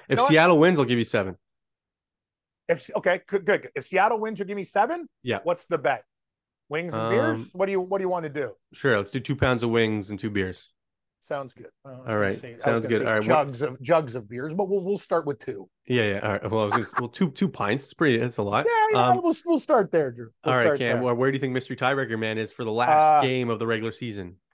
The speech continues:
Speaker 2: Can I say Green Bay?
Speaker 1: And you'd be incorrect.
Speaker 2: Oh, he
Speaker 1: Somehow,
Speaker 2: went with
Speaker 1: uh,
Speaker 2: Leo the Lion.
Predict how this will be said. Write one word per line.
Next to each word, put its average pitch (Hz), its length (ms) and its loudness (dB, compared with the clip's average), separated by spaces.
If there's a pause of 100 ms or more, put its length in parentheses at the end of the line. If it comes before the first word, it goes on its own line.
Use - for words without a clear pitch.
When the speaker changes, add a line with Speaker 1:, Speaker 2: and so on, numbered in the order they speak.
(240)
Speaker 2:
Can 151 80 -4
I 147 120 -2
say 151 540 -4
Green 170 380 -2
Bay? 214 420 2 (880)
Speaker 1:
And 139 180 2
you'd 147 140 4
be 156 240 0
incorrect. 165 640 2
Speaker 2:
Oh, - 80 -20
he - 60 -18
Speaker 1:
Somehow, 381 580 6
Speaker 2:
went 320 100 4
with 453 160 2
Speaker 1:
uh, 302 240 2
Speaker 2:
Leo 392 280 2
the 359 180 -2
Lion. 370 220 -6